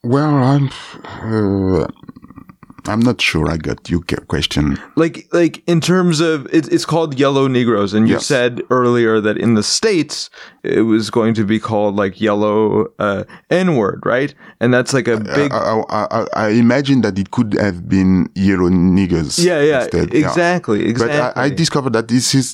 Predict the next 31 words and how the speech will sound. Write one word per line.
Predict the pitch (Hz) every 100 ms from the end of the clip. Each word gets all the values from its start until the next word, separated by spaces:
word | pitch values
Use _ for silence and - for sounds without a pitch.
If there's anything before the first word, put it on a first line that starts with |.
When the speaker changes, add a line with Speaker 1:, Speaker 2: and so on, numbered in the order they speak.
| -
Speaker 1:
is | 101 -
really | 110 131 127
a | -
serious | - - 139 120 95 -
matter | 92 85 82
that | 85 -
you | - 107
don't, | 113 107 101 - -
I |
mean, | 92 87 87 90 87 - - - _ _ _ _ _ _
come | - 95
someone | - 98 98 98 92
will | 87 82
get, | 82 85 - - - - -
I, | 92 85
I, | 76 98 - 104
I |
heard | 117 101
the | 87
story | - 107 104 95
of, | 90 - -
of, | 87 - -
uh, | 82 76
uh, | - 78 80 - -
a | 78
university, | 78 95 113 113 - 107 101 -
uh, | 90 80 80
professor | - 87 95 - 95 92
that | 85 82
got | - 80 -
fired | - - 107 92